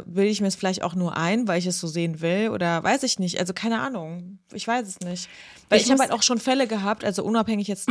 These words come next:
Speaker 1: des-, <clears throat> von diesem Thema, äh,
Speaker 2: Mhm.
Speaker 1: bei meiner Mama zum Beispiel, äh, bezüglich anderen Themen, wenn wir bei der Frauenärztin waren, dass sie halt einfach nicht ernst genommen wurde.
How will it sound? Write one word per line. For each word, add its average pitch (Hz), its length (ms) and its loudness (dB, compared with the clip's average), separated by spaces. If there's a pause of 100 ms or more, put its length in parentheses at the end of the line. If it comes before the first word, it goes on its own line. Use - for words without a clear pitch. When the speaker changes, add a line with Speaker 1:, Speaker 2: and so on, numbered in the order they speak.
Speaker 1:
des-, 202 240 4
<clears throat> 202 100 0
von 180 160 0
diesem 220 320 2
Thema, 170 460 2 (600)
äh, 196 180 4
Speaker 2:
Mhm. 180 40 4
Speaker 1:
bei 180 80 4
meiner 185 220 2
Mama 202 340 2
zum 175 220 -4
Beispiel, 180 720 -2
äh, 170 400 -2
bezüglich 180 400 -6
anderen 180 380 -2
Themen, 185 460 -2
wenn 180 120 0
wir 180 80 2
bei 170 120 -2
der 165 120 -2
Frauenärztin 185 720 -4
waren, 180 240 0
dass 180 160 -4
sie 180 80 -4
halt 165 120 -6
einfach 165 180 -6
nicht 156 120 -8
ernst 170 220 -6
genommen 147 280 -8
wurde. 151 320 -8